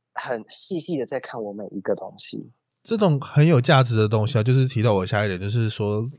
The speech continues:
Speaker 2: 对方在自己的感受度都是感，感到骄傲的这件事情。
Speaker 1: 嗯。
Speaker 2: 让对方就是觉得我拥有，拥有他是一个很骄傲的一件事情，我觉得是一个对对方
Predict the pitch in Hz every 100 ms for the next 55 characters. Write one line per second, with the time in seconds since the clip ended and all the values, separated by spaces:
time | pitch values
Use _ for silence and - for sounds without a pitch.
0 | 139 _ _ 165 143 127 127 120 120 131
1 | 107 - 117 104 101 92 90 113 104 113
2 | 104 107 120 80 90 - - 104 110 -
3 | 101 113 117 98 85 92 85 80 - -
4 | - - _ _ _ 143 139 107 143 143
5 | 156 147 139 139 - _ _ - 135 135
6 | 127 113 104 101 104 110 110 110 - 113
7 | 120 139 127 - 127 135 107 - 107 117
8 | 107 107 95 101 95 101 92 85 95 92
9 | 104 92 92 95 98 107 113 113 113 -
10 | 117 95 104 98 110 98 95 95 104 -
11 | 135 - 139 113 127 - 123 113 107 107